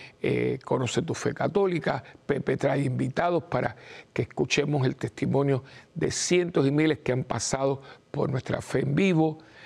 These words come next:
Eh, ahora hay un nuevo programa que está sustituyendo a Cara a Cara, eh, pero toda la programación, sea esta o en inglés también,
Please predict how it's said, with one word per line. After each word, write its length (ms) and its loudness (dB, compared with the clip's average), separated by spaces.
Eh, 300 0
ahora 300 2
hay 80 4
un 60 2
nuevo 240 2
programa 640 2
que 120 -6
está 200 -2
sustituyendo 840 0
a 140 -2
Cara 300 0
a 40 -2
Cara, 420 2
eh, 420 0
pero 280 2
toda 220 4
la 160 4
programación, 680 2
sea 260 2
esta 340 0
o 140 2
en 80 -2
inglés 400 0
también, 480 0